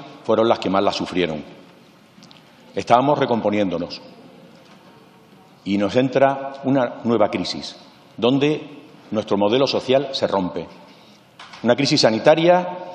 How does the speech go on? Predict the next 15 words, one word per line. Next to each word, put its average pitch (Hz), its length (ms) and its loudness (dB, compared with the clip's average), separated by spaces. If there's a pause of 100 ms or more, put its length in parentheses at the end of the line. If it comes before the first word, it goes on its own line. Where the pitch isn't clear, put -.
(140)
con 113 160 0
unos 131 160 4
enormes 127 320 2
brotes 107 260 0
económicos, 131 640 0 (380)
pero 90 160 -2
que 90 80 -4
realmente 107 720 -2
lo 92 120 -4
que 85 100 -4
determinan 104 480 -2
es 117 260 -4 (640)
una 113 160 2
crisis 113 440 -6 (100)
constituyente. 85 720 -6